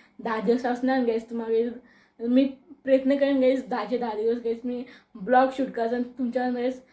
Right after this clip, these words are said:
पोचवायचा. माझा गाईस प्लॅन आहे गाईस, मी दहाचे दहा दिवस गाईस म-, रोजचे गाईस मी ब्लॉग टाकेन आणि रोजचे गाईस शूट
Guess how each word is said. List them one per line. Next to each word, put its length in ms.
पोचवायचा. 480
माझा 220
गाईस 280
प्लॅन 180
आहे 280
गाईस, 180
मी 120
दहाचे 340
दहा 160
दिवस 240
गाईस 280
म-, 400
रोजचे 280
गाईस 140
मी 220
ब्लॉग 400
टाकेन 280
आणि 140
रोजचे 240
गाईस 200
शूट 140